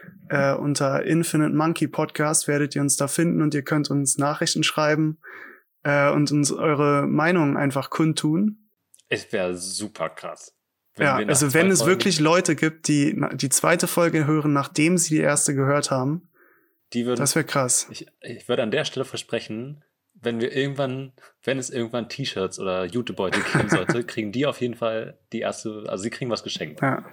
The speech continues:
Speaker 1: Genau, die ersten dreißig Leute kommen auf so ein T-Shirt wie bei, bei, bei so einem Abschluss, wie so einem Schulabschluss. Steht hinten dann drauf und vorne steht, keine Ahnung, Pod-, Podcast, Abitur, nee, <laughs> Podcast, Abi, Monkeys, keine Ahnung, irgendwie sowas.
Speaker 2: Auditur.
Speaker 1: <laughs>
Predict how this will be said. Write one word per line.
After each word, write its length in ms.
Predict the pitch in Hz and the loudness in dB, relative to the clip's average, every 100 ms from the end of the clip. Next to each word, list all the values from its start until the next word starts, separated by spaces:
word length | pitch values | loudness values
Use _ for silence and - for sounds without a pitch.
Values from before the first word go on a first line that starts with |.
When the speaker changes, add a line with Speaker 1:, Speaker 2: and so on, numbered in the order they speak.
| - _ _ | -20 _ _
Speaker 1:
Genau, 220 | - 143 143 | 0 2 4
die 120 | 147 | 4
ersten 300 | 165 - 175 | 4 4 4
dreißig 340 | 151 156 151 | 4 4 2
Leute 240 | 147 160 156 | 2 0 0
kommen 200 | 151 147 | 0 0
auf 120 | 147 | 0
so 100 | 147 | -2
ein 80 | 135 | 0
T-Shirt 440 | - 170 151 135 | 0 0 0 0
wie 100 | 135 | 0
bei, 240 | 139 139 143 | 2 2 0
bei, 360 | 127 143 143 135 | -2 0 0 0
bei 120 | 139 | 0
so 120 | 139 | 0
einem 120 | 143 | 0
Abschluss, 480 | - 156 - 135 - | 0 -2 -2 -2 -2
wie 80 | 143 | 0
so 80 | 143 | 0
einem 120 | 135 | 0
Schulabschluss. 720 | - 170 143 - - 135 - - - - | 2 2 2 -2 -2 -2 -4 -8 -12 -8
Steht 260 | - 156 | 2 2
hinten 280 | 147 156 160 | 4 2 4
dann 120 | 143 135 | 2 2
drauf 340 | 131 139 - | 2 0 -2
und 120 | 131 | -6
vorne 280 | - 135 135 | -2 0 0
steht, 280 | 135 143 135 | 0 -2 -2
keine 200 | 139 135 | -2 0
Ahnung, 260 | 131 127 _ - - 190 _ _ | -2 -4 _ -20 -12 -12 _ _
Pod-, 280 | - 208 - | -2 -2 -2
Podcast, 720 | - 147 - 147 143 - - _ _ - | -4 -2 0 0 2 0 -2 _ _ -6
Abitur, 640 | 143 143 135 - 151 147 147 | 0 0 0 0 2 2 0
nee, 160 | 143 | -2
<laughs> 20 | |
Podcast, 760 | 131 - 175 - 156 151 - - | 0 0 0 4 2 2 -2 -4
Abi, 320 | 143 135 135 | -2 0 0
Monkeys, 560 | 131 135 135 135 131 - | 0 -2 -2 -2 -2 0
keine 220 | 151 135 | 0 2
Ahnung, 140 | 135 147 | 2 2
irgendwie 160 | 139 | 2
sowas. 500 | 135 135 170 - - - - - - - 170 | 0 2 0 2 -2 -4 -6 -6 -6 -2 0
Speaker 2:
Auditur. 760 | - 190 - - 127 87 87 92 | 2 -2 -2 -8 -4 -6 -6 -12
Speaker 1:
<laughs> 40 | _ | _